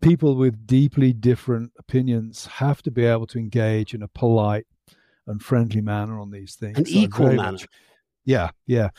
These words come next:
Speaker 1: You are the first gay person who's shown any interest in my book whatsoever, so I'm
Speaker 2: <laughs>
Speaker 1: very grateful for
Speaker 2: Well,
Speaker 1: the
Speaker 2: I'm, I'm
Speaker 1: opportunity. Uh, you, you gave me a bit of a spanking at, at one or two points, <laughs> I know, but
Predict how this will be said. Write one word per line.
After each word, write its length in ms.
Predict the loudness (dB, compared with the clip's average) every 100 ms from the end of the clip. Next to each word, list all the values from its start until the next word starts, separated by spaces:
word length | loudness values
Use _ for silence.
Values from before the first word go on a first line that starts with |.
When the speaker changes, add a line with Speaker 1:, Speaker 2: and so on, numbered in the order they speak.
| -6
Speaker 1:
You 160 | 2 4
are 40 | 4
the 80 |
first 580 | 4 4 6 4 0 0
gay 180 | 4 4
person 480 | 4 4 4 0 -4
who's 220 | -2 -2 -2
shown 300 | 0 0 2
any 240 | 2 2 2
interest 340 | 2 0 0
in 60 | -2
my 140 | -2
book 260 | -2 -4 -4
whatsoever, 560 | -6 -4 -2 0 -2 -6
so 220 | -4 -2
I'm 220 | -2 -4 _
Speaker 2:
<laughs> 40 |
Speaker 1:
very 420 | 2 4 4 2
grateful 560 | 2 4 4 2 0 2
for 100 | 4
Speaker 2:
Well, 80 | 4
Speaker 1:
the 60 |
Speaker 2:
I'm, 140 | 4 2
I'm 340 | 2 4 6 4
Speaker 1:
opportunity. 720 | 4 2 2 4 4 4 4
Uh, 40 | 4
you, 140 | 2
you 140 | 2 4
gave 240 | 6 6
me 80 | 6
a 60 | 4
bit 120 | 4
of 60 | 2
a 60 |
spanking 640 | 2 4 4 4 2 4 2
at, 160 | 2
at 140 | 2 4
one 180 | 6
or 40 | 6
two 180 | 4 2
points, 540 | 2 2 2 0 -2
<laughs> 40 | 2
I 120 | 0
know, 300 | 2 2 2
but 160 | 0